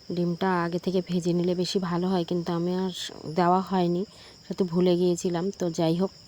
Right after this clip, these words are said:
পেঁয়াজের সাথেই দিয়ে দিলাম ডিমটা। ডিমটা ভা-, ভেজে তুলে নেব। ডিমটা ভালোভাবে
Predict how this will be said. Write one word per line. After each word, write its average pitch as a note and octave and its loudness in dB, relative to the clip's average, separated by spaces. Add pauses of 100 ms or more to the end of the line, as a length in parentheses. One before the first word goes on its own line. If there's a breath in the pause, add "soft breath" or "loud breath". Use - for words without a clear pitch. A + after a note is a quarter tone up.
(100)
পেঁয়াজের E3 2
সাথেই F3+ -2
দিয়ে F3 -2
দিলাম E3+ 0
ডিমটা। E3 -2 (680 loud breath)
ডিমটা F3+ -2
ভা-, F3 -6
ভেজে F3+ 0
তুলে E3+ -2
নেব। D#3+ -2 (3250)
ডিমটা F3+ -2
ভালোভাবে E3+ -2